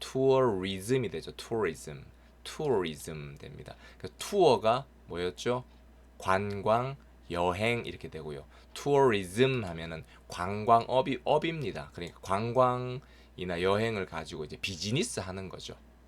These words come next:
비즈니스 하는 관광업을 투어리즘이라고 합니다. 아, 사진에 있는 곳 저도 한번 가보고 싶네요. to, to,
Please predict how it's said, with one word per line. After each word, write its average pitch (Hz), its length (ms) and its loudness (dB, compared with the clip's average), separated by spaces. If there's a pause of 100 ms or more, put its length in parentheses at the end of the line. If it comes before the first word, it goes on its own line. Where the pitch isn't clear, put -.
(140)
비즈니스 90 480 -8
하는 76 160 -8
관광업을 113 880 2 (340)
투어리즘이라고 92 1200 -2
합니다. 76 460 -12 (380)
아, 76 160 -10
사진에 95 420 -6
있는 76 180 -10
곳 73 140 -14 (240)
저도 90 220 -10
한번 78 180 -8
가보고 76 380 -8
싶네요. 76 440 -10 (2500)
to, 113 560 6 (1400)
to, 101 640 2